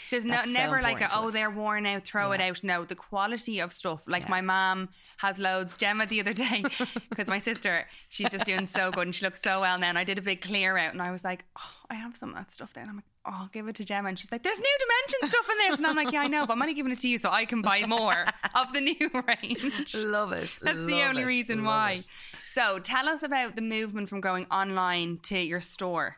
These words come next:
Speaker 1: because your store is just fab.
Speaker 2: Yeah, so, I mean, it was always in the pipeline. We just
Speaker 1: Mm.
Speaker 2: weren't sure when it was the right time to do it. And, um, I mean, we felt that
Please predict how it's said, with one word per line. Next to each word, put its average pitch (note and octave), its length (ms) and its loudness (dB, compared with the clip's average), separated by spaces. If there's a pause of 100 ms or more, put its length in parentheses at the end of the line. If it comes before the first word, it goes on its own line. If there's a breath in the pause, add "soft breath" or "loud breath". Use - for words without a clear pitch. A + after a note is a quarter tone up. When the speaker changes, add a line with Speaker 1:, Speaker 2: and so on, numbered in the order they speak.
(140)
Speaker 1:
because F3+ 280 -8
your F3+ 100 -8
store E3+ 440 -4
is F3 160 -6
just - 280 -14 (380)
fab. E3 460 0 (200)
Speaker 2:
Yeah, G3 260 0
so, F3 540 0 (220)
I F#3+ 40 -2
mean, F3 340 0 (680)
it G3 100 2
was F#3+ 200 -2
always A#3 320 0
in G#3 60 0
the F3 60 -2
pipeline. C3 680 -2
We D#3+ 140 0
just E3+ 180 -2
Speaker 1:
Mm. - 40 -14
Speaker 2:
weren't D#3 180 -2
sure C3+ 600 -2
when D3 260 -2
it E3+ 60 -6
was D3+ 140 -6
the C#3 80 -6
right C#3 180 -2
time C#3 260 -2
to - 80 -4
do C#3 180 -4
it. E3+ 180 -2 (140)
And, C3+ 380 -4
um, C3+ 680 -6
I C#3+ 80 -4
mean, C3+ 480 -4 (280)
we D#3+ 140 -2
felt E3 500 -2
that C#3+ 240 -2